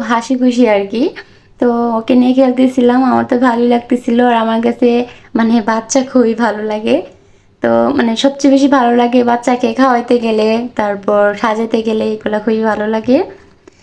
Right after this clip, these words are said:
আর সবচেয়ে বড় কথা হলো বাচ্চারা কান্না করলে আমার কাছে ভালো লাগে না, মানে রাগ উঠে এক কথা বলতে গেলে। তো এই তো, আর ও খুবই হাসি খুশি ছিল,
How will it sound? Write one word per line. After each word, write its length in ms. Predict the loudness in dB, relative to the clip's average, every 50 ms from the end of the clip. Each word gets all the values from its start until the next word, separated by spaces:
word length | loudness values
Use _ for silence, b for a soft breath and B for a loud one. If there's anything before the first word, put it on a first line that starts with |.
| B B B B
আর 140 | -4 -2 -2 0
সবচেয়ে 320 | 2 0 0 2 2 2 4
বড় 140 | 4 4 4
কথা 200 | 4 4 2 4
হলো 180 | 4 4 2 2
বাচ্চারা 420 | 2 0 -2 0 0 2 2 0 0
কান্না 320 | -2 0 4 4 4 4
করলে 320 | 4 2 2 4 4 4 2
আমার 240 | 2 0 -4 -4 -4
কাছে 180 | -4 -6 -6 -2
ভালো 240 | -2 0 0 0 0
লাগে 220 | 0 0 0 0
না, 100 | -2 0 2
মানে 180 | 2 2 2 2 0
রাগ 240 | 2 0 0 0 0 0
উঠে 220 | 0 0 0 0 0
এক 140 | 0 -2 -2 -4
কথা 240 | -4 -4 -4 -4 -6 -4
বলতে 280 | -4 -4 -4 -4 -6 -4
গেলে। 240 | -4 -4 -2 -2 -2 -2 -4 B B B B B B B B B B B B B B _
তো 100 | -2 2 2
এই 140 | 4 4 2
তো, 120 | 2 2 2
আর 140 | 2 2 2
ও 80 | 0 -2
খুবই 280 | -2 0 2 4 4 4
হাসি 240 | 4 2 2 2 2
খুশি 180 | 2 2 2 2
ছিল, 200 | 2 2 2 4